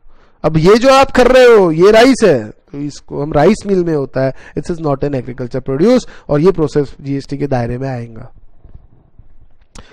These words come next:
चलिए ठीक है, further processing of paddy into rice is not usually carried out by cultivator। कल्टीवेटर थोड़ी करते हैं, ये कौन करता है? राइस मिलर्स करते हैं। Milling of paddy into rice also changes its essential characters,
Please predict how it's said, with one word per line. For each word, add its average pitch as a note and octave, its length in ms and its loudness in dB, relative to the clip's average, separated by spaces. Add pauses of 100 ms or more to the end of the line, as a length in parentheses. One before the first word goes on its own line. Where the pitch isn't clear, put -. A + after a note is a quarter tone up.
(240)
चलिए D3+ 180 0
ठीक C3 120 -8
है, B2+ 60 -6
further F#3+ 300 2
processing G#3+ 420 0
of G#3+ 80 0
paddy G3 320 0
into F#3+ 160 -2
rice F#3 220 2
is F#3+ 120 -4
not G3+ 240 2
usually A#3 400 0
carried A3 280 4
out A3 180 2
by A3+ 100 4
cultivator। F#3+ 500 0
कल्टीवेटर F#3+ 480 -2
थोड़ी F#3 140 -2
करते D#3+ 240 -2
हैं, D3+ 60 0
ये E3+ 60 2
कौन F#3+ 200 0
करता D#3+ 220 0
है? D3 40 0
राइस E3 220 2
मिलर्स F#3 320 -2
करते C3+ 260 -4
हैं। B2 100 -8 (360)
Milling F3 280 2
of F3+ 180 0
paddy E3+ 260 2
into D#3+ 160 -6
rice F3 320 4 (220)
also F3 380 2
changes G3+ 320 0
its G#3 120 -6
essential A3 480 -2
characters, A3 560 2